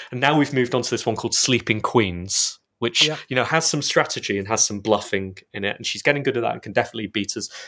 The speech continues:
Speaker 1: playing one called Rat-a-Tat Cat. Uh, but I also, thanks to, I, I think it was, was it you that recommended this one?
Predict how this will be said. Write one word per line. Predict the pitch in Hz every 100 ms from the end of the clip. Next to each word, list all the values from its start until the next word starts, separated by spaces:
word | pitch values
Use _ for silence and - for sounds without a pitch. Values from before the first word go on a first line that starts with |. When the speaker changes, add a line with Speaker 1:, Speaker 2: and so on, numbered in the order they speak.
| -
Speaker 1:
playing | 127 113
one | 107
called | 120 123 110
Rat-a-Tat | 117 - 120 - 104 - -
Cat. | - 104 - - - - - _ -
Uh, | 127 127 127 127 127 -
but | 135 -
I | 147 156
also, | 175 208 - - 101 135 - _ -
thanks | 165 -
to, | - 139 135 - _ - - _
I, | - -
I |
think | - 262
it | 294
was, | 196 - - -
was | 196 254
it | 220 156
you | 220 285 349 370 381 392 403 403 392 381
that | 302
recommended | 277 277 240 226 208 - -
this | 180 - -
one? | 220 269